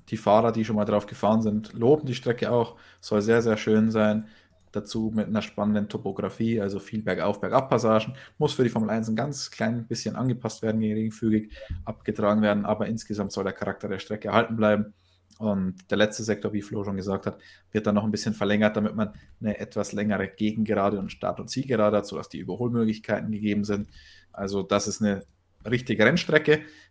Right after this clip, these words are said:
aber halt, ähm, eine moderne Rennstrecke. Und man sieht's hier auch schon, es gibt zwar so Kiesbett respektive Gras und was auch immer, aber davor ist relativ viel Asphalt. Das könnte ein bisschen Problem werden mit Tracklimits.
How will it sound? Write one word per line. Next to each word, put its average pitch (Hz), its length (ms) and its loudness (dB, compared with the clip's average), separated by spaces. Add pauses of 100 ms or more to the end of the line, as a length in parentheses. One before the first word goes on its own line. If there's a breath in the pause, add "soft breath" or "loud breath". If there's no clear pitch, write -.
(100)
aber 110 400 6
halt, 107 500 4
ähm, 101 460 -4
eine 104 140 -4
moderne 107 680 0
Rennstrecke. 117 640 0 (460 soft breath)
Und - 160 -12
man 101 140 -4
sieht's 110 240 -6
hier - 180 -6
auch 117 120 -4
schon, 117 220 -6
es 107 200 -8
gibt - 180 -12
zwar 110 160 -4
so 104 100 -4
Kiesbett 120 540 -6
respektive 110 760 -6
Gras 104 400 0
und 110 80 -2
was 104 80 -2
auch 104 80 -6
immer, 113 200 -4
aber 110 120 2
davor 107 720 -4
ist 110 120 0
relativ 107 480 -2
viel - 300 -4
Asphalt. 104 560 2
Das - 160 -4
könnte 104 220 -2
ein 101 60 -8
bisschen 104 220 -8
Problem 98 380 -8
werden 101 240 0
mit 95 140 -8
Tracklimits. 101 640 -4